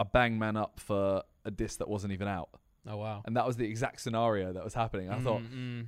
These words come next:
Speaker 1: P Money has hit so-, or beaten someone up
Speaker 2: I R L.
Speaker 1: for a diss track that's not even out.
Speaker 2: In real life.
Speaker 1: In real life. This
Speaker 2: Oh,
Speaker 1: scenario
Speaker 2: no, no, sorry, sorry. No, we, we don't know he has, though.
Speaker 1: No, we don't know it.
Speaker 2: If
Speaker 1: We
Speaker 2: you're
Speaker 1: just,
Speaker 2: watching this,
Speaker 1: it's,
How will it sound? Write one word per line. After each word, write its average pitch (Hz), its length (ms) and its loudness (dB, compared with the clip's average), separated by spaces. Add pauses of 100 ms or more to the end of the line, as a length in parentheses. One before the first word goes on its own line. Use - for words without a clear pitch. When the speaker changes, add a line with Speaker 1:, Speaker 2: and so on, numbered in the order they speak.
Speaker 1:
P 277 260 8
Money 151 440 4 (720)
has 120 300 -6
hit 208 280 8
so-, 143 200 2
or 110 160 4
beaten 156 340 2
someone 147 300 4
up 127 300 4 (380)
Speaker 2:
I 131 100 6
R 120 40 6
L. 117 60 6
Speaker 1:
for 185 200 12
a 170 40 8
diss 175 200 4
track 127 260 4
that's 110 160 -4
not 147 140 2
even 120 140 0
out. 104 260 0
Speaker 2:
In 131 80 -2
real 113 120 0
life. 110 180 -2 (280)
Speaker 1:
In 123 120 -2
real 151 180 8
life. 120 340 4 (440)
This 196 240 10 (180)
Speaker 2:
Oh, 196 80 12
Speaker 1:
scenario 208 160 12
Speaker 2:
no, 214 60 12
no, 202 60 12
sorry, 202 140 12
sorry. 175 200 8
No, 165 160 6
we, 143 200 -2
we 151 100 6
don't 165 120 6
know 143 80 4
he 127 80 4
has, 110 180 0
though. 110 180 -4
Speaker 1:
No, 156 160 8
we 151 60 10
don't 160 160 8
know 131 160 10
it. 87 180 0 (120)
Speaker 2:
If 139 100 -2
Speaker 1:
We 151 60 8
Speaker 2:
you're 165 120 12
Speaker 1:
just, - 80 0
Speaker 2:
watching 135 180 6
this, 156 80 10
Speaker 1:
it's, 143 40 8